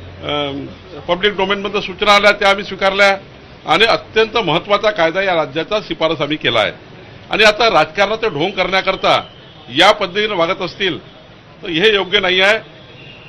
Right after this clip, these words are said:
संपूर्ण समितीच्या बैठकीमध्ये सर्वांनीच त्याला एकमत दिलेलं आहे आणि कळव्या डाव्या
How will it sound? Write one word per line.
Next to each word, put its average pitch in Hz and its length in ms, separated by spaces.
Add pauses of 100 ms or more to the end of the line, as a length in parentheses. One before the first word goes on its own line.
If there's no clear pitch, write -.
(120)
संपूर्ण 226 480
समितीच्या 196 440
बैठकीमध्ये 180 680
सर्वांनीच 208 580
त्याला 175 300 (680)
एकमत 185 320
दिलेलं 180 360
आहे 202 240 (840)
आणि 175 300
कळव्या 180 480
डाव्या 185 540